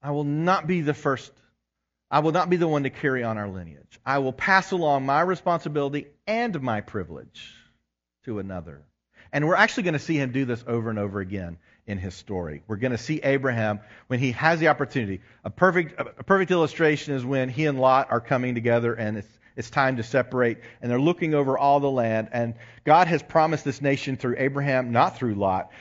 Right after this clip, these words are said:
but Abraham looks to Lot and he says, "You know what? You pick any of this that you want, and I'll take what's left." We see this in his life over and over and over again,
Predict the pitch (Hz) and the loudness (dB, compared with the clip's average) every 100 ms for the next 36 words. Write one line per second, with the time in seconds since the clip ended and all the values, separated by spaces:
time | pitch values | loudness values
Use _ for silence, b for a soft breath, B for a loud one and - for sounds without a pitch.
0 | B 139 139 - 165 180 180 160 151 143 | B 0 2 2 2 4 4 4 2 4
1 | 170 - - 160 127 117 123 127 117 135 | 2 0 -2 4 4 4 0 -2 0 0
2 | 117 117 135 151 160 165 156 B B 120 | 0 0 0 0 2 2 0 B B -6
3 | 127 175 - 151 120 - 135 135 147 139 | -2 -2 0 0 0 -4 -6 -4 -2 -2
4 | 120 117 120 113 110 104 95 101 92 92 | -2 -4 -6 -6 -4 -4 -6 -6 -6 -6
5 | - 90 - 80 64 - _ _ _ _ | -6 -8 -10 -18 -18 -20 _ _ _ _
6 | _ _ _ _ _ _ _ _ _ _ | _ _ _ _ _ _ _ _ _ _
7 | - 143 - 214 233 214 139 151 123 120 | -10 -10 -6 -4 0 -2 -2 -6 -4 -2
8 | 110 87 b b - 185 185 185 143 139 | -2 -4 b b -2 0 0 -2 -2 -2
9 | 143 135 135 120 110 117 110 113 107 107 | -2 -2 -4 -6 -4 -4 -4 -6 -6 -4
10 | 104 | -4